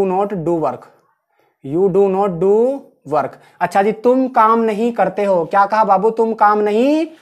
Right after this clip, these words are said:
करते हो। सर, दो बार do आ गया, कैसे? क्योंकि ये do बना आपका हेल्पिंग वर्ब और ये do बना आपका मेन वर्ब, मुख्य क्रिया।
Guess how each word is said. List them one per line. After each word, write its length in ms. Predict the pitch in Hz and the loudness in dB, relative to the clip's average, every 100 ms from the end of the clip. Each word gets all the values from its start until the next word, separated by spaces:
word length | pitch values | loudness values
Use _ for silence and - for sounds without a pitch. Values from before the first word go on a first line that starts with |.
| _ - | _ -2
करते 300 | 202 196 220 | 0 2 2
हो। 240 | 208 180 - - | 2 0 -4 -6
सर, 180 | - 240 | -2 0
दो 300 | 151 208 220 | 2 4 6
बार 180 | 254 240 | 4 4
do 180 | 233 | 4
आ 140 | 220 196 | 4 6
गया, 160 | 214 | 4
कैसे? 520 | 208 220 220 226 180 - - | 4 2 2 0 -2 -6 -4
क्योंकि 180 | 208 202 | -2 0
ये 280 | 208 196 247 | 0 4 4
do 220 | 202 262 | 4 0
बना 240 | 226 214 226 | 0 2 0
आपका 560 | 185 185 180 - 196 | 2 0 0 2 2
हेल्पिंग 460 | 190 151 160 185 202 | 2 -2 -2 -2 2
वर्ब 380 | 226 240 262 262 - - | 2 2 0 -4 -14 -6
और 120 | 160 | -4
ये 240 | 147 220 | 2 4
do 180 | 202 214 | 4 2
बना 220 | 185 180 | 2 0
आपका 760 | 165 151 147 - 165 180 226 254 - - | 0 0 0 -2 2 4 4 2 -8 -6
मेन 260 | 156 202 220 | -2 0 2
वर्ब, 220 | 220 185 | 2 2
मुख्य 280 | 208 214 233 | -2 -2 -2
क्रिया। 400 | 240 226 233 | 0 4 2